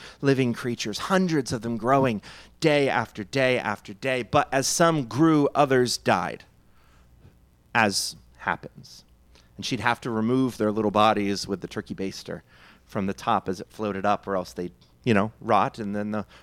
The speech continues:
perfect water wouldn't be perfect anymore. And every stage along the way, every new molt, every new growth, there were fewer and fewer alive,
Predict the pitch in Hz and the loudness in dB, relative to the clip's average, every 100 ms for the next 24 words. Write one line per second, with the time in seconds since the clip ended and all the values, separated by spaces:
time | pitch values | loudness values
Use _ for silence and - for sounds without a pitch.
0 | - 135 120 - 120 120 117 107 92 104 | -8 -6 -6 -4 0 2 0 -2 -6 -4
1 | 185 190 - 92 90 87 - - _ _ | -2 -2 -4 -10 -12 -14 -16 -20 _ _
2 | _ _ _ _ - - 139 170 202 - | _ _ _ _ -18 0 2 4 2 4
3 | 208 190 190 156 165 151 139 120 156 160 | 4 6 4 2 2 2 0 -2 2 4
4 | 147 147 147 156 156 147 147 147 139 143 | 4 2 2 0 0 2 4 4 4 0
5 | 131 143 131 120 131 123 - - - - | 0 0 -2 0 2 2 0 -8 -14 -20
6 | - - - - - _ _ _ 110 110 | -20 -20 -20 -20 -20 _ _ _ -2 -2
7 | - 160 156 147 127 117 113 - - 139 | -2 2 4 4 4 0 -6 -8 -2 2
8 | 120 113 110 104 107 110 104 95 92 - | 4 4 4 2 4 4 4 2 -2 -10